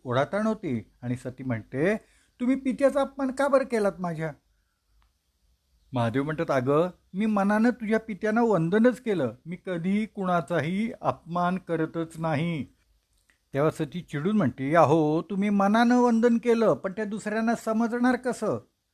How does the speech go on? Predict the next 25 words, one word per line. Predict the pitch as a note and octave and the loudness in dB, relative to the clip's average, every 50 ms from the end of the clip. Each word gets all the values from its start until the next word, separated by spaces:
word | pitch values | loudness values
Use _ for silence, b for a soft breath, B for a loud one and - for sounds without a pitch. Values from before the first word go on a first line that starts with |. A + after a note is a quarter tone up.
| _ - | _ -8
आता | D#3+ F3 - A3 G3+ | -6 -4 -4 -2 -2
सगळं | - A3 A3+ A3+ | -2 0 2 2
विसरा | A#3 A#3 A3+ F#3 - A3+ A3 A3+ G3+ D#3+ B2+ - _ | 2 2 2 0 0 0 2 2 2 0 -2 -6 _
आणि | E3 F3 F#3+ | -6 -6 -6
चला | F3 - G#3 G#3 A#3 | -2 -2 0 2 2
माझ्याबरोबर." | A#3 A#3 A3+ A3 A3 G#3+ G3 F#3+ F3 D#3 C#3 A#2 - - _ _ _ _ _ _ _ _ _ | 4 4 4 4 2 2 2 2 0 0 -2 -4 -6 -10 _ _ _ _ _ _ _ _ _
महादेव | G#3 G#3 G#3+ G#3+ G#3+ A#3 B3 | 4 6 8 8 8 8 8
म्हणतात, | B3 A3+ G3+ E3+ - - C#3+ C3+ C#3 C#3+ D#3 | 6 6 2 0 -2 0 0 0 2 0 -2
"तू | D#3 - _ _ _ _ - B3 C4+ C#4 | -4 -8 _ _ _ _ -6 -4 -2 0
माझं | C#4 A#3 E3+ C3+ B2 - - E3 F3 F3+ F#3 F#3+ | 0 2 2 0 -2 -2 -4 -6 -4 -2 -2 0
न | G3 G3 A3+ B3 | 0 2 4 4
ऐकता | B3+ G#3+ F3+ D3 - _ - F3+ F3+ F#3 | 4 4 2 0 -6 _ -6 -4 -2 -2
तिथं | F#3 - G3 D#3+ - G3+ | -4 -6 -12 -12 -10 -8
जाशील, | G3 G#3+ A3 - - - C4 C4+ B3+ B3+ - _ _ _ _ _ _ _ _ _ _ _ - | -4 -4 -4 -4 -4 -6 -6 -6 -6 -8 -10 _ _ _ _ _ _ _ _ _ _ _ -6
तर | A#3 A#3+ A#3 | -4 -4 -4
तुझं | - - - F#3 E3 C#3+ E3 G3+ G#3+ A#3 A#3+ A#3+ _ | -6 -8 -10 -10 -8 -6 -4 -2 0 -2 -2 -4 _
त्यात | G3 F3 F3+ F#3 F#3+ F#3 - | -6 -4 -2 -2 -4 -4 -8
हित | _ - F3 F3+ F#3 - | _ -14 -12 -12 -12 -12
होणार | - F#3 F3 F3 F3 F3+ F3 F3 | -10 -8 -6 -4 -4 -4 -4 -2
नाही. | F#3 F#3+ F3 D3+ F3 D#3 G2 F2 - _ b b b b b b b b _ _ | -2 -2 0 0 0 -2 -4 -6 -10 _ b b b b b b b b _ _
कारण | - C#3+ C3 B2+ C3 C3 C3+ D3 F3 A3+ A3+ b b _ - C3+ | 0 0 2 2 2 0 0 0 -2 -4 -6 b b _ -12 -10
जेव्हा | E3 F3 F#3 G3+ | -8 -6 -6 -6
प्रतिष्ठित | G3+ G3 - - - - - - G#3+ G3+ - - - - C4 - - | -6 -8 -8 -8 -8 -8 -8 -10 -10 -10 -10 -12 -10 -10 -8 -8 -6
व्यक्तीचा | B3+ A#3+ G3+ - - _ - E3+ C3+ B2 - C3+ B2+ B2 A#2 A#2 - _ _ _ _ - | -4 -4 -4 -4 -6 _ -12 -12 -10 -6 -4 -2 -2 -2 -2 -4 -10 _ _ _ _ -6
आपल्याच | D3 D3 D#3 - - - F#3 G3 G#3 A3+ A#3 A#3 | -4 -4 -4 -4 -4 -4 0 0 2 2 0 -2